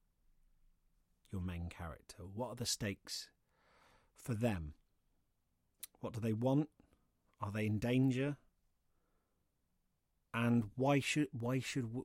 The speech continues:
why do we care about them? You know, is there something, is there something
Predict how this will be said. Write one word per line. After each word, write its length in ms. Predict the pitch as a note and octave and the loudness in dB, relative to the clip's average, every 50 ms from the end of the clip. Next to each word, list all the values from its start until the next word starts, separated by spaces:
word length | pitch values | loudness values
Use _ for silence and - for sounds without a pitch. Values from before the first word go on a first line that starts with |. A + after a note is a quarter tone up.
| - | -6
why 180 | A2+ G#2+ A#2 B2 | -4 -4 -2 -2
do 140 | A#2+ B2 A2 | -2 -2 -2
we 200 | A2+ A#2+ A#2+ A#2+ | -2 -2 -2 -2
care 320 | A#2+ - - A2 A2 G#2+ F#2+ | -4 -6 -6 -6 -4 -4 -6
about 280 | E2 F2 D#2 - - | -6 -6 -8 -10 -8
them? 120 | E2 E2 E2 | -10 -12 -10
You 120 | E2 F2+ F#2 | -10 -10 -10
know, 80 | E2+ E2 D#2 E2 | -10 -10 -10 -8
is 120 | F2 - | -8 -4
there 140 | - A#2 A2 | -2 -2 0
something, 600 | - - C#3 C3+ - B2+ A#2+ A2+ A2+ A2+ G#2+ G#2+ - _ _ _ _ _ _ _ _ _ _ _ _ _ _ _ _ _ - | 2 2 2 2 2 2 4 4 4 4 2 0 -2 _ _ _ _ _ _ _ _ _ _ _ _ _ _ _ _ _ -10
is 100 | G2+ G2 | -6 -2
there 80 | A#2+ | -2
something 460 | A2+ - C#3+ C3 G2+ A2+ A#2 A#2+ B2 | 0 2 0 0 2 4 4 4 4